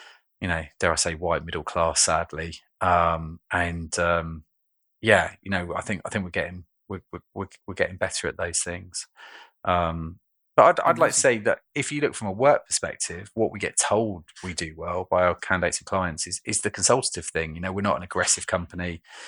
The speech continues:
Speaker 1: You know, we're not, you know, we, we'd stand our ground. You know, we've got a backbone, but we wanna work with people. You know, like, our repeat business stats last time we did them, I think we're over ninety-seven percent.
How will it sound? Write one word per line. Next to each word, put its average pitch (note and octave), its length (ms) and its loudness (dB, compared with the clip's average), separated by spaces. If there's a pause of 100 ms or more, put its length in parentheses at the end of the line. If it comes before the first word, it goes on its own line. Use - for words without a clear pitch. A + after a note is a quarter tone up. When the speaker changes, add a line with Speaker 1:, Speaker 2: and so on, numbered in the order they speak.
(360)
Speaker 1:
You G2 80 -2
know, F2+ 120 4
we're F#2 140 0
not, F#2+ 280 2 (420)
you A#2 100 4
know, F#2 80 4
we, G2+ 100 -2 (220)
we'd A2 160 2
stand A2+ 320 8
our E2 80 -2
ground. F#2 480 -4 (220)
You G#2+ 80 -4
know, F#2 80 -2
we've E2+ 80 -8
got F#2+ 160 2
a - 20 -20
backbone, E2+ 760 -2 (140)
but F#2 120 -2
we B2 100 -4
wanna B2+ 160 -2
work B2+ 220 4
with - 100 -14
people. D#2+ 480 -10 (160)
You G#2 80 -2
know, G#2 100 6
like, G2+ 200 6
our G#2 280 6
repeat A2 340 -6 (100)
business G2 520 0
stats - 420 2
last F#2 200 0
time F2+ 120 -6
we F2 60 -6
did F2 140 -4
them, F2+ 140 -2
I F2+ 40 -2
think F2+ 160 -8
we're F#2 100 0
over F2+ 120 -4
ninety-seven E2+ 460 -2
percent. F2+ 380 0